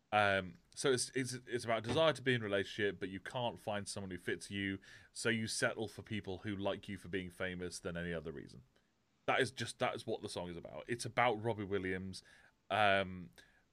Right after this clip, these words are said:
being too much Robbie Williams. Except the way that Robbie Williams tends to perform these very sincere lyrics,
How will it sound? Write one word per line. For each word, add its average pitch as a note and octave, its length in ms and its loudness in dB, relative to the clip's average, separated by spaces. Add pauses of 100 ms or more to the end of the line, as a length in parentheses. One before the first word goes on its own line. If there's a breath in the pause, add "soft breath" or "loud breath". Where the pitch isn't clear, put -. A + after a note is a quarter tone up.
(320)
being A#2 460 4
too G#2+ 300 -2
much G#2 280 -2
Robbie G2 280 2
Williams. F2 480 -4 (300 loud breath)
Except C#3 880 4
the C3+ 80 4
way D3 300 4
that C#3+ 200 -2
Robbie C3 240 2
Williams D3+ 580 -2 (320 soft breath)
tends B2+ 280 -2
to B2+ 120 0
perform B2+ 760 -2 (440)
these A#2+ 280 0
very A#2+ 380 4
sincere A#2+ 760 0
lyrics, G#2+ 560 2